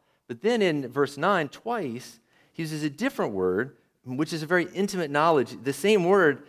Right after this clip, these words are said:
can be used for sexual knowledge, the most intimate of all knowledges.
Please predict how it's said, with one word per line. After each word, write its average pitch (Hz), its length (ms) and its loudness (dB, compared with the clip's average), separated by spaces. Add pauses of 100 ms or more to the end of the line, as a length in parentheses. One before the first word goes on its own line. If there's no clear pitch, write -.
(140)
can 160 120 -6
be 156 80 -4
used 165 480 0
for 170 140 -2
sexual 226 420 0
knowledge, 113 320 4
the 131 80 -6
most 139 180 -2
intimate 185 340 -2
of 165 100 2
all 247 180 6
knowledges. 92 600 0